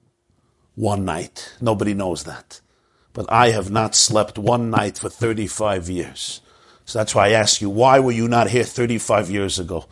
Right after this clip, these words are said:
to give, to give the speech? What I learned from that, uh, from here at that moment was, I, I, you know, I hugged this person. What can, what can I tell him? What can I tell him?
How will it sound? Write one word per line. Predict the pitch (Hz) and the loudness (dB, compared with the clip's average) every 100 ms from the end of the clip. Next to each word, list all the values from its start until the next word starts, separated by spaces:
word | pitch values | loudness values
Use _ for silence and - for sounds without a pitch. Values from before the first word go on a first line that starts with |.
| - - - - | -20 -20 -18 -14
to | |
give, | - 107 95 - - | -6 -4 -4 -6 -12
to | - | -10
give | 95 107 90 | -6 -6 -4
the | 90 | -4
speech? | - - - - - - _ _ _ _ _ | -4 -6 -14 -14 -14 -18 _ _ _ _ _
What | - 120 | -4 0
I | 131 | 2
learned | 143 139 127 | 4 0 0
from | 120 | -2
that, | 113 110 | 2 4
uh, | 107 107 | 2 0
from | - 104 101 | -4 -6 -6
here | 120 113 | -2 -2
at | 104 | 0
that | 113 104 | 0 0
moment | 104 104 101 92 | 2 0 0 -6
was, | 101 90 82 - - - - | -2 -2 -2 -4 -6 -10 -8
I, | 95 73 101 104 - _ - - - _ - - _ _ _ - | -4 -2 -2 -4 -10 _ -20 -20 -20 _ -20 -20 _ _ _ -6
I, | |
you | 110 | -2
know, | 110 | 0
I | 104 | -2
hugged | - 131 117 | 2 2 2
this | 123 - | -2 -2
person. | 120 110 | -2 -2
What | 117 127 | -4 -6
can, | - 131 | -8 -8
what | 151 | -6
can | 156 | -4
I | 143 | -6
tell | - 143 143 131 | -4 -2 -2 -2
him? | 107 | -6
What | 110 | -8
can | - | -10
I | 110 | -12
tell | - - 120 | -10 -10 -10
him? | 98 | -14